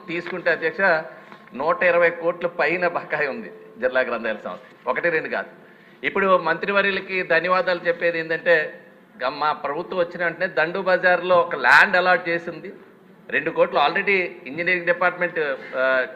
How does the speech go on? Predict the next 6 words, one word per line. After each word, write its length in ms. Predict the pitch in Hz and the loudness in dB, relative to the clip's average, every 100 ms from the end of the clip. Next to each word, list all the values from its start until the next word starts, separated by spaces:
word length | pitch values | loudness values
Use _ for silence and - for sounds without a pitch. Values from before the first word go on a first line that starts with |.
| 220 | -2
డిపాజిట్ 520 | 147 202 214 208 - | 0 4 4 4 0
చేసింది. 360 | 185 185 170 190 | -2 -2 -6 -8
ముప్పై 300 | 170 175 170 | -2 2 4
ఆరు 180 | 165 | 4
కోట్లతో 800 | 160 165 165 147 160 190 170 156 170 - - - - | 2 -2 -2 -2 -6 -2 -2 -2 -10 -20 -20 -20 -8
ఒక 440 | 127 147 143 135 | -4 2 2 2